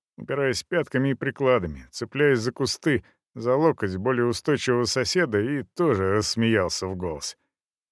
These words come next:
«Пожалуй, если бы промолчал, уже было бы довольно неплохо». «Генерал Ермолов», сказал бы государь-император, «похоже, что передо мной проходит не русская армия, а шайка разбойников.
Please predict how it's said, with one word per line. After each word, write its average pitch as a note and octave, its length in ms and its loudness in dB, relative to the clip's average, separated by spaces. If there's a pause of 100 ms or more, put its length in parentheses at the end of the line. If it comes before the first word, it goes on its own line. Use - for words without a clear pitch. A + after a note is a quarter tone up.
(140)
«Пожалуй, B2 1000 0
если C#3 380 0
бы C#3 180 2
промолчал, C#3 960 2 (300)
уже A#2+ 480 2
было C#3 260 4
бы B2 120 2
довольно A#2+ 560 4
неплохо». A2+ 720 -2 (480)
«Генерал A3+ 600 2
Ермолов», C3 580 4 (260)
сказал C3 400 2
бы B2 140 2
государь-император, A#2+ 960 2 (340)
«похоже, D#3 520 2
что D#3+ 240 2
передо D#3 320 2
мной C#3+ 260 0
проходит E3+ 640 2
не E3 180 0
русская F3+ 520 0
армия, A#2+ 520 6
а B2 40 4
шайка C3 440 2
разбойников. F#3 760 0